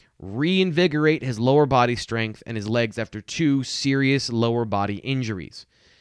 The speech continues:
This offseason, I know he got nicked up in the season, but he did finish playing football. So he's good enough to go,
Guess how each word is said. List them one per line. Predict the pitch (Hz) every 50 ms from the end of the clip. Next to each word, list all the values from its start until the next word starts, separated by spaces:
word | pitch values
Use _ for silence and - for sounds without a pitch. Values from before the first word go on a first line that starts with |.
| _ _ -
This | 113 113 139 180 196 - -
offseason, | 208 190 196 190 - - 147 139 131 110 120 120 127 -
I | - 117
know | 113 117 127
he | 156
got | 156 165 156
nicked | 151 156 160 156 - 165
up | 156 - -
in | 151
the | 147 139
season, | - 160 151 117 123 113
but | 101 120
he | 117
did | - - 180 190 185 156 -
finish | - - 202 196 165 151 - - _
playing | - - 160 156 151 143 139 131
football. | - - 143 123 - _ - 85 - - - _ _ _ _ - - - _
So | _ - 143 139
he's | 127 107
good | - - 185 196 208
enough | 220 220 220 -
to | - 214
go, | 160 147 135 123 120 117 117 123